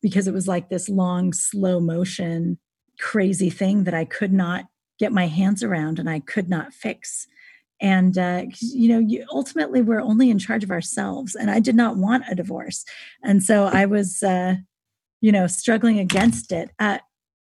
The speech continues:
and so in some ways, as I said, you know, when it was final,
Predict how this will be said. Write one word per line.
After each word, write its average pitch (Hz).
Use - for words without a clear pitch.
and 233
so 285
in 277
some 427
ways, 233
as -
I 254
said, 285
you 247
know, 240
when 247
it -
was -
final, 190